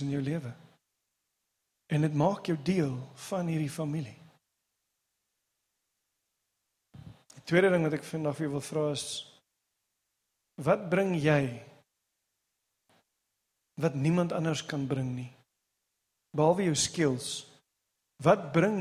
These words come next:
jy na ons familie toe? Ja, ek het geweet jy gaan nou praat oor wat doen jy, né? Jy wil nou eers, kom ek gou vir jou iets verduidelik. Baie keer dit wat jy bring,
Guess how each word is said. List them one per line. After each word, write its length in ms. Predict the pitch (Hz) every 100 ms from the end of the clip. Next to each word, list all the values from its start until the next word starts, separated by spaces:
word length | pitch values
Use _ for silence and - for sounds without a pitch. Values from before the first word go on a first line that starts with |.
| 156
jy 220 | 156 156
na 300 | 151 143 151
ons 340 | 175 165 151 -
familie 460 | 156 139 143 139 139 -
toe? 80 | 131 - - - _ _ _ _ _ _ _ _ _ _ _ _ _ _ -
Ja, 220 | 151 156
ek 140 | 160 165
het 100 | -
geweet 240 | 151 208
jy 80 | 170
gaan 140 | 151 151
nou 80 |
praat 320 | - 143 135 156
oor 220 | 143 131 127 - 143
wat 200 | 143 135
doen 220 | 143 143 127
jy, 100 | 123 120
né? 220 | 151 254 240
Jy 100 | 185
wil 140 | 185
nou 80 | 185
eers, 240 | 208 214 - - - - - _ _
kom 140 | - 170
ek 140 | 160
gou 120 | 160 151
vir 100 | 160
jou 140 | 151
iets 160 | 151 -
verduidelik. 560 | 143 135 123 127 - - _ _ _ _ _ _ _ _ _ _ - _ - - _ _ _ _ _ - _ - -
Baie 220 | 127 196 240
keer 220 | 196 160
dit 80 | 160
wat 160 | 180 175
jy 140 | 165
bring, 460 | 139 123 151 160